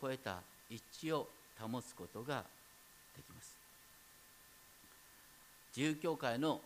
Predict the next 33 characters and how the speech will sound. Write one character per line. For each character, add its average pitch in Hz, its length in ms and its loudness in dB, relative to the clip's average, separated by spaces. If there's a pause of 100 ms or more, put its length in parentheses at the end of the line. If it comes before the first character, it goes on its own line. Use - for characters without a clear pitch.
父 - 80 -6
祖 131 120 2
は 95 100 2
で 85 100 -10
す - 140 -12
ね、 131 160 0 (200)
異 113 80 -6
論 151 200 2
が 147 80 -2
出 147 140 -2
た 104 180 -6 (280)
際 107 240 -2
に 85 60 -6
で - 200 -14
す - 140 -12
ね、 127 160 -2 (600)
「そ 180 160 2
れ 233 80 8
は 240 120 8
聖 277 220 8
書 254 140 2
の 226 120 0
ど 233 120 6
こ 277 120 2
に 269 140 4
書 247 100 6
い 240 60 6
て 240 80 4
あ 233 60 6
り 240 60 2
ま 233 120 4
す - 120 -4
か？」 254 200 2